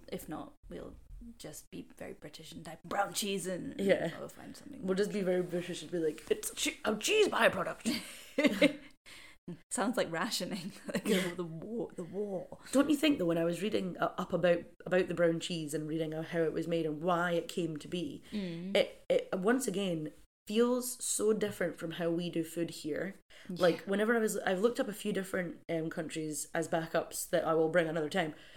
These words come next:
Speaker 2: and, like, so many of them are just like, "And then this part that you guys don't eat because you're wasteful,
Speaker 1: Mm-hmm.
Speaker 2: we do this with, and it's delicious." And it's like, we literally, like, we'll get a chicken.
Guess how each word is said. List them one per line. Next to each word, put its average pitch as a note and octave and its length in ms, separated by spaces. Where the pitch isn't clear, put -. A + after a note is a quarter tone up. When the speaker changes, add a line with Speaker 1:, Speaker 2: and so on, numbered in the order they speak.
Speaker 2:
and, G#3 160
like, G3+ 200
so C#4 220
many C4 240
of E3+ 80
them E3+ 140
are E3 80
just F3 200
like, D#3+ 220
"And F#3 100
then F3+ 140
this - 180
part F3+ 440
that - 120
you G#3 140
guys F#3 240
don't F3 240
eat F3+ 320
because - 500
you're E3+ 100
wasteful, F3+ 540
Speaker 1:
Mm-hmm. F#3 180
Speaker 2:
we B3 140
do F#3 220
this E4+ 260
with, - 260
and G#3+ 120
it's G#3+ 100
delicious." D4+ 560
And A3 100
it's G#3+ 140
like, G#3+ 180
we B3 120
literally, D4+ 440
like, A3 240
we'll F3 100
get F#3+ 200
a C#4+ 40
chicken. E3 460